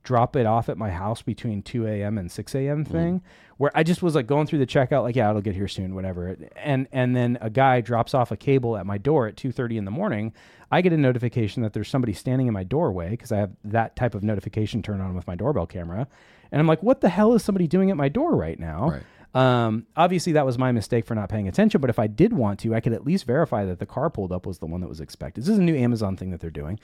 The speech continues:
Speaker 1: Um, I got myself sidetracked. When it comes to contractors, though, uh, Xfinity, a co-, a cable company, or Comcast, a cable company in our area in Sacramento, um, they contract people all the time for
Speaker 2: A D T.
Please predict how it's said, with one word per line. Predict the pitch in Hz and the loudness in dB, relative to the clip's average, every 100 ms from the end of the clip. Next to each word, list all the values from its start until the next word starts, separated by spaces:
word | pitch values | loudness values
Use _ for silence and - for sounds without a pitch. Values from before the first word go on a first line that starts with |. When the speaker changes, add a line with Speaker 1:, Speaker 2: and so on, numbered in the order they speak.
| - - - | -18 -20 -10
Speaker 1:
Um, | 110 110 98 87 90 120 151 | -2 -2 0 -4 -6 -12 -12
I | |
got | 104 82 | -10 -8
myself | 85 76 - | -10 -10 -10
sidetracked. | 80 80 82 73 - - - | -8 -8 -8 -10 -12 -20 -6
When | 127 139 | 2 2
it | |
comes | 135 156 147 - | 2 2 0 -2
to | 147 123 107 | -2 0 0
contractors, | - 165 175 - 95 - 85 78 | -4 -2 -2 0 -4 -4 -10 -10
though, | 80 76 123 - | -8 -8 -8 -4
uh, | 107 85 80 76 - - | -4 -2 -6 -8 -12 -8
Xfinity, | 120 - - 110 98 127 226 | -8 -4 -2 -2 -2 -4 -4
a | 107 101 98 - | -4 -2 -4 -6
co-, | 131 | -6
a | 120 | -6
cable | 104 143 131 123 | -2 2 2 2
company, | 123 127 | -2 -2
or | 120 | -4
Comcast, | - 139 120 - 95 123 117 | -2 0 0 -2 -4 -6 -6
a | |
cable | 117 104 | -6 -4
company | - 107 107 | -4 -6 -6
in | 98 | -6
our | 110 110 110 | 0 0 0
area | 90 87 95 123 | -2 -4 -4 -4
in | 95 | -6
Sacramento, | - 101 - 90 85 117 - - - - 107 | -8 -10 -8 -8 -6 -6 -8 -18 -20 -8 0
um, | 104 98 | 2 0
they | 95 147 | 2 2
contract | 180 202 175 143 - | 2 -2 0 0 0
people | 131 101 - | -4 -4 -2
all | 117 | -2
the | 101 | -2
time | - 254 - | -6 -4 -4
for | - | -6
Speaker 2:
A | 80 | -6
D | 78 101 | -6 -8
T. | - 160 196 | -6 -6 -6